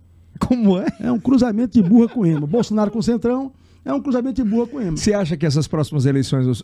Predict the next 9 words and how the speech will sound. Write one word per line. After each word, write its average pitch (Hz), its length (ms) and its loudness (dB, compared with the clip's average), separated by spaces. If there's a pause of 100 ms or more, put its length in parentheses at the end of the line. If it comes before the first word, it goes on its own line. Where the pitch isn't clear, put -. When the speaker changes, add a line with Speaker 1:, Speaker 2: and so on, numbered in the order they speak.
Speaker 1:
o, - 40 2
o, 123 240 2
o 113 40 0
Bolsona-, 123 480 0
o 123 180 2
Bolsonaro 110 460 0
ele 107 160 0
sai 104 640 0 (680)
vitorioso? 127 560 2